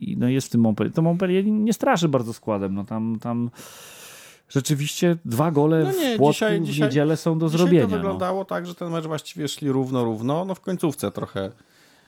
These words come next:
Speaker 2: e, tam od stanu chyba dwadzieścia pięć dwadzieścia pięć i Montpellier odjechało na trzy gole.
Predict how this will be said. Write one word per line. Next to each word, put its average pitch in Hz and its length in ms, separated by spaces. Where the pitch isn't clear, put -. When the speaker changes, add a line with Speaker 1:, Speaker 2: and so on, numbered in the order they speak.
Speaker 2:
e, 95 1080
tam 98 260
od 98 280
stanu 120 320
chyba 104 260
dwadzieścia 101 500
pięć 101 220
dwadzieścia 98 420
pięć 90 340
i 95 40
Montpellier 92 500
odjechało 92 460
na 92 120
trzy - 200
gole. 110 340